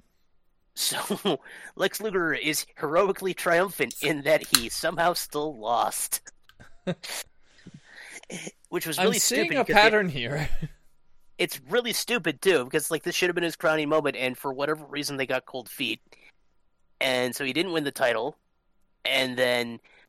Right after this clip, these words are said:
Speaker 1: they added a stipulation that Lex couldn't, uh, compete for the title again.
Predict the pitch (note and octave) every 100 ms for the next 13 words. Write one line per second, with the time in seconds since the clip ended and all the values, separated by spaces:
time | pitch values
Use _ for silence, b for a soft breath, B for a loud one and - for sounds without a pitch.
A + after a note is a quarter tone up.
0 | _ C#3 C3+ C#3+ G3 F#3 E3+ - F3 D#3+
1 | E3 D#3+ D3+ C#3 B2+ B2 - - - -
2 | - - D#3 D3 D#3 - _ _ _ _
3 | _ _ _ - C3+ C3 B2+ - D#3+ D3
4 | D#3 C#3 B2 A#2+ C3 D#3+ E3 G#3